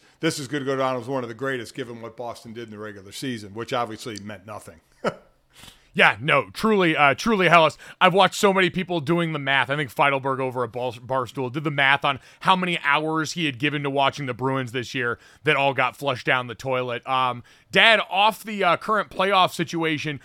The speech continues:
Speaker 2: we do have some other big news around the N H L that
Speaker 1: Yes.
Speaker 2: you had, uh, surrounding the Ottawa Senators and their bids. What do we got here?
Speaker 1: Didn't see that coming. Uh, the Ottawa Senators, Nico Sparks, uh,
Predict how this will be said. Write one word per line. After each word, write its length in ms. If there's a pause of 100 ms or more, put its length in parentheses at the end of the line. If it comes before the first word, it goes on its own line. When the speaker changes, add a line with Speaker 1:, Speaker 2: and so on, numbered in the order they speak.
(140)
Speaker 2:
we 140
do 140
have 120
some 140
other 180
big 220
news 240
around 180
the 140
N 100
H 180
L 120
that 80
Speaker 1:
Yes. 180
Speaker 2:
you 60
had, 220
uh, 300
surrounding 440
the 80
Ottawa 260
Senators 520
and 60
their 140
bids. 280
What 80
do 40
we 80
got 200
here? 220 (760)
Speaker 1:
Didn't 280
see 220
that 300
coming. 420
Uh, 300
the 160
Ottawa 320
Senators, 680
Nico 380
Sparks, 840
uh, 260